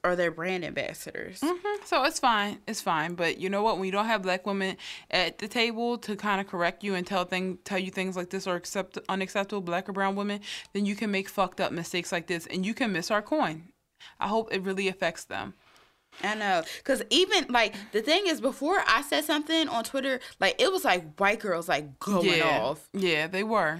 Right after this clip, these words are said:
Speaker 2: They were.
Speaker 1: And I'm like, "That's how you should be a fucking ally." Like, I shouldn't e-, I said something 'cause I had the time.
Speaker 2: Yeah.
Speaker 1: But, like, like, if you wanna be an ally, you should be like, "You know what? Let me
Speaker 2: This
Speaker 1: speak
Speaker 2: comes
Speaker 1: up."
Speaker 2: with my shade, but still.
Speaker 1: Yeah.
Speaker 2: Mm-hmm.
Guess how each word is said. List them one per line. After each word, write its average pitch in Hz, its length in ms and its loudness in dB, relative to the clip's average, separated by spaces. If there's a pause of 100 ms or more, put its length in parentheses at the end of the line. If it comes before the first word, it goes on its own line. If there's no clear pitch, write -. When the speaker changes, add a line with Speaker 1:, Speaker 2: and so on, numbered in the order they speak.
Speaker 2:
They - 140 0
were. 185 380 2
Speaker 1:
And 220 100 -2
I'm 254 100 4
like, 220 220 0
"That's 254 180 2
how 330 100 0
you 247 180 0
should 240 180 -4
be 208 140 -6
a 190 80 -2
fucking 190 240 0
ally." 185 340 2
Like, 160 220 0
I 202 100 4
shouldn't 247 320 -2
e-, 180 60 -6 (260)
I 349 200 6
said 247 200 2
something 208 320 -6
'cause 196 160 -4
I 202 120 4
had 190 200 -2
the 160 60 -14
time. 170 560 -4
Speaker 2:
Yeah. 185 240 -2
Speaker 1:
But, 160 100 4
like, 196 420 2 (760)
like, 208 260 2
if 196 160 0
you 269 80 4
wanna 285 180 2
be 247 140 2
an - 60 4
ally, 226 240 4 (120)
you 208 140 0
should 247 220 -2
be 214 100 -2
like, 170 320 2 (220)
"You 202 100 -2
know 214 160 0
what? 254 320 0
Let 190 160 2
me 285 120 4
Speaker 2:
This 240 180 2
Speaker 1:
speak 320 120 0
Speaker 2:
comes 277 160 6
Speaker 1:
up." 208 100 6
Speaker 2:
with 180 40 6
my 226 140 6
shade, 233 340 2
but 185 120 -2
still. - 520 -4
Speaker 1:
Yeah. 196 460 2
Speaker 2:
Mm-hmm. 185 380 -4